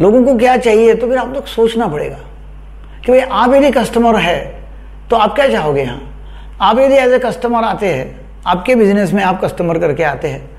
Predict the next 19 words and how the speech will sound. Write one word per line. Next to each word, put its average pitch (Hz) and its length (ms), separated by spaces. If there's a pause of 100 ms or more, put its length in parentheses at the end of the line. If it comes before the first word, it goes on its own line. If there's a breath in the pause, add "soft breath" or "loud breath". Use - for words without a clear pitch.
(200)
तो 220 60
आप 247 180
क्या 269 140
expect - 320
करेंगे? 143 340 (140)
या 202 140
फिर 233 160
same 240 260
business 233 260
में 240 140
आप 233 240
customer 226 340
करके 202 320
जाओ 156 140
और 170 140
वहाँ 196 260
देखो 226 220
कि 208 140
क्या 226 340